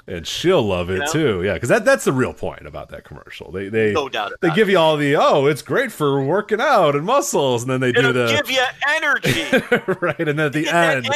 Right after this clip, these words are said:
Speaker 2: energy boost you need at four P M. No, no, listen.
Speaker 1: And then at
Speaker 2: It's
Speaker 1: the end,
Speaker 2: about
Speaker 1: there's the wife who's, who's stroking the, uh, the tennis club in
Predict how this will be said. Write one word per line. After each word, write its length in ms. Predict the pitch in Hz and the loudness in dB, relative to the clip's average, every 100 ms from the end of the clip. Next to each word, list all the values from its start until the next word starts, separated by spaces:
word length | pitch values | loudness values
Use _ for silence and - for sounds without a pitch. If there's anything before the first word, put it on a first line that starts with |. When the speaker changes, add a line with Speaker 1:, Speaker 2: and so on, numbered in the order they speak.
| 302 | 0
Speaker 2:
energy 420 | 277 - 208 190 - | -2 -4 -10 -16 -8
boost 380 | 220 190 - 190 | -6 -6 -8 -8
you 60 | |
need 280 | 185 190 170 | -6 -6 -6
at 100 | 160 | -8
four 300 | - 202 190 | -12 -6 -6
P 240 | - 175 | -6 -8
M. 120 | 165 139 _ _ _ | -8 -8 _ _ _
No, 260 | 220 233 | -2 -2
no, 180 | 185 151 139 | -2 -4 -4
listen. 340 | 139 - 87 | -8 -10 -10
Speaker 1:
And 120 | 135 151 | -4 0
then 80 | |
at 60 | 151 | 0
Speaker 2:
It's 100 | 160 | 2
Speaker 1:
the 80 | 151 | 2
end, 80 | 156 | 2
Speaker 2:
about 100 | 151 | 2
Speaker 1:
there's 160 | 123 - | 0 -2
the 120 | 110 | -2
wife 400 | 120 135 120 - | 2 2 0 -2
who's, 300 | 117 - - | -6 -8 -12
who's 240 | 117 107 - | -10 -8 -8
stroking 580 | - - 143 139 139 | -8 -4 -2 -2 -4
the, 160 | 123 120 | -2 -2
uh, 80 | 104 | -2
the 80 | 107 | -4
tennis 340 | - 165 139 | -4 -4 -4
club 400 | - 98 85 | -6 -4 -4
in 60 | 80 | -6